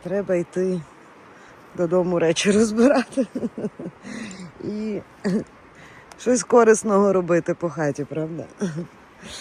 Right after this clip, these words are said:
Але приємно. Приємно погуляти. Красивий.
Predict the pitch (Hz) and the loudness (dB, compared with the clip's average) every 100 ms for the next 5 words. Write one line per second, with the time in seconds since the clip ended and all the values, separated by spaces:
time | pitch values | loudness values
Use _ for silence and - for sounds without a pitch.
0 | - - - - - 135 139 147 170 185 | -18 -20 -20 -20 -12 -6 -4 -2 0 0
1 | 190 190 185 185 190 147 135 135 147 147 | 2 2 0 -2 -2 0 -2 -2 -4 -6
2 | 131 - - - - - - - - - | -14 -20 -20 -20 -20 -20 -20 -20 -16 -16
3 | - - - - - 180 160 180 160 160 | -18 -20 -20 -18 -6 -4 0 0 0 -2
4 | 151 - 143 151 156 220 262 - 233 190 | -4 -6 -4 -4 -2 -2 -4 -4 -6 -6
5 | - - - - - - - - - - | -12 -20 -20 -20 -20 -20 -20 -20 -20 -20
6 | - - - - - - - - - - | -20 -20 -20 -20 -20 -20 -20 -20 -20 -20
7 | - - - - - - - - 180 - | -20 -20 -20 -20 -20 -20 -18 -12 -12 -8
8 | 180 147 | -8 -8